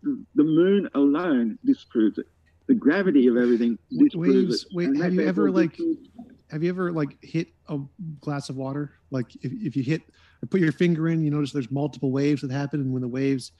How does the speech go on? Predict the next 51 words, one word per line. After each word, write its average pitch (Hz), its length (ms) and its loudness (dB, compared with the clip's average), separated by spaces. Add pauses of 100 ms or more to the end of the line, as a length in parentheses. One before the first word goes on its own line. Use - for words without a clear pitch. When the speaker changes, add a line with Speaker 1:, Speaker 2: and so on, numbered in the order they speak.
(320)
Speaker 2:
hit - 420 -6 (160)
the 147 140 -6
edge, 147 420 -2
they 131 100 0
bounce 131 300 -4
back 131 360 -6
and 127 100 -8
create 135 260 -6
waves 131 280 -2
going 135 180 -4
the 127 80 -2
other 127 140 -2
direction? 127 480 -6 (1080)
Speaker 1:
Yeah, 170 180 -6 (100)
like 127 220 -6
in 127 80 -2
the 110 80 -4
tub, 143 260 -4
if 104 120 -6
you 117 60 -4
sit 131 220 -4
up, - 160 -6
suddenly 120 400 0
the 113 80 0
water 117 240 0
hits 113 200 -4
the 123 100 -2
other 117 140 0
end 127 120 2
and 120 80 2
then 120 120 0
comes 113 200 -8
back 117 240 -6
and 113 100 -2
spills 120 320 2
over 117 200 2
behind 143 360 0
you 143 80 0
type - 220 -10
of - 120 -12
thing. 160 220 -2
The - 80 -2
splashback - 540 -4
effect - 380 -4
is - 140 -4
quite 123 260 0
often 113 280 2
greater 120 340 4
than 107 200 2
the 113 80 4
initial 120 480 2